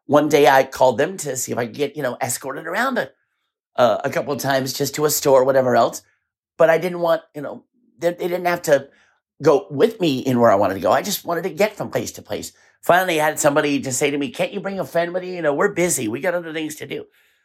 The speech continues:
And, uh, I told one of the, uh, escorts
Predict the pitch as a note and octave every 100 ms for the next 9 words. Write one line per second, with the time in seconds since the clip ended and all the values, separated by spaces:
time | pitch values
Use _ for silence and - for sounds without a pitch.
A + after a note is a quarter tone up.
0 | _ _ _ - D#3 D3 C#3+ C#3+ - D3
1 | - E3+ C#3+ C#3 D3+ D3 C3+ A#2+ D#3 G#3
2 | - C3 B2+ - -